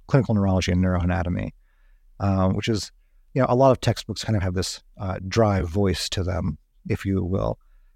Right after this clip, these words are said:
I think he keeps his writing very lively, uh, you know, for a neurology textbook.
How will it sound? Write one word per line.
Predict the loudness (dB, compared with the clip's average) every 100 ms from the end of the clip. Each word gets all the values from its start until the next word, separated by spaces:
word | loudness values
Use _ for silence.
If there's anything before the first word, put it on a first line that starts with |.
| _ _ _ _ _ -4
I | -2
think | 0 -2
he | -2
keeps | -2 0
his | -2 2
writing | 2 2 2 0
very | 0 0 0
lively, | -2 -2 -2 -4 -4 -8 _ _ _
uh, | -2 0 0 -2 _
you | -6
know, | -6
for | 4 4
a |
neurology | 6 2 2
textbook. | -2 -6 -6 -10